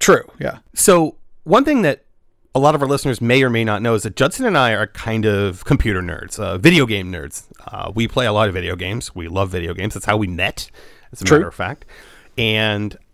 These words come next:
Speaker 2: one thing that happened this week that was really cool to me is that A O C decided she would go on Twitch, which is a video game streaming platform, playing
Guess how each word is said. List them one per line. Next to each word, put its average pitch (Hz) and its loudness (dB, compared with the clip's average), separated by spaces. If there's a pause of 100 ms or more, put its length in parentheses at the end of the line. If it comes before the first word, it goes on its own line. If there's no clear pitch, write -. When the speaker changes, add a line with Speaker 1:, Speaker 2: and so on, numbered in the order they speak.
(100)
Speaker 2:
one 139 4
thing 170 2
that 147 -2
happened 143 0
this 113 -6
week 120 -6
that 110 0
was 117 -6
really 120 0
cool 101 0 (420)
to 123 0
me 101 2
is 123 -6
that 104 0 (160)
A 147 6
O 147 4
C 113 -4 (420)
decided 123 2
she 135 -6
would 143 0
go 127 4
on 127 0
Twitch, - -6
which 131 -6
is 113 -6
a 95 -6
video 120 0
game 113 -2
streaming 113 -2 (160)
platform, 95 -2 (560)
playing 123 0